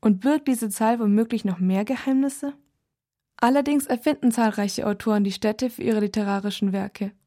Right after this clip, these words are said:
oder sie bauen Elemente realer Orte in fiktive Welten ein. Wie wäre es also,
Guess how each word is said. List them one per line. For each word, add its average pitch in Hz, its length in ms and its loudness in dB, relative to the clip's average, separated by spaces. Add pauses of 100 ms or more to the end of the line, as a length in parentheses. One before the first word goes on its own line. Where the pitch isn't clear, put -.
oder 240 240 2
sie 226 140 -2
bauen 214 320 2
Elemente 214 560 0
realer 214 400 0
Orte 226 320 -4
in 214 160 -2
fiktive 208 540 -4
Welten 196 400 -6
ein. 185 220 -4 (1400)
Wie 254 180 2
wäre 294 240 2
es 220 180 0
also, 196 480 -2